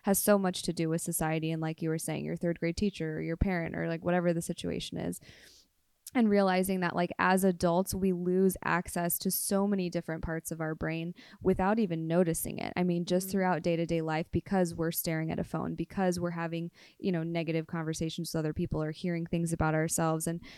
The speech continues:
Speaker 1: just these things that happen over time, and realizing that there are these other parts of your brain,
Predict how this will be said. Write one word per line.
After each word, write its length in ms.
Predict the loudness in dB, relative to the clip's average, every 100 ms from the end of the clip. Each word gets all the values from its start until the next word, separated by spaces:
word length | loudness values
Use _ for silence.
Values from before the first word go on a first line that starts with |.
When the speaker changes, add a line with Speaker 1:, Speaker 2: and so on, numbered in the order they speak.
| -4
Speaker 1:
just 180 | 0 2
these 220 | 2 2
things 260 | 2 0 0
that 140 | -2
happen 360 | -2 -2 -2 -2
over 280 | -2 -2 -2
time, 340 | -2 -2 -2
and 140 | -4
realizing 540 | -2 -2 -2 -2 -4 -4
that 180 | -4 0
there 240 | 2 2 2
are 240 | 2 4
these 240 | 2 0 -2
other 220 | -2 0
parts 340 | 0 0 -2 -2
of 60 |
your 140 | -2 0
brain, 420 | 0 2 0